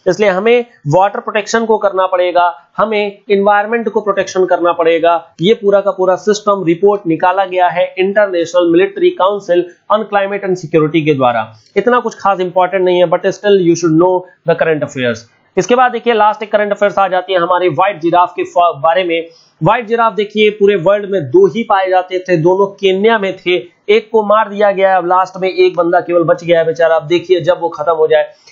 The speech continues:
लेकिन खैर इसके लिए हम लोग क्या करेंगे, protectionist measure लेंगे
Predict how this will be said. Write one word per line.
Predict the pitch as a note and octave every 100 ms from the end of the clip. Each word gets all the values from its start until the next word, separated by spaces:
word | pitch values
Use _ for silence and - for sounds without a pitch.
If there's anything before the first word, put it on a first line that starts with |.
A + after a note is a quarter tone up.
| -
लेकिन | F3+ G#3+
खैर | G3 G3 G3
इसके | F#3+ G3
लिए | F#3+
हम | E3+ F#3
लोग | F#3
क्या | F#3
करेंगे, | F3+ F3+ F3+ G#3+
protectionist | G#3+ F3+ F3 E3+ F#3+ G3 E3
measure | E3 D#3+ G#3
लेंगे | F#3+ F3 E3 D#3+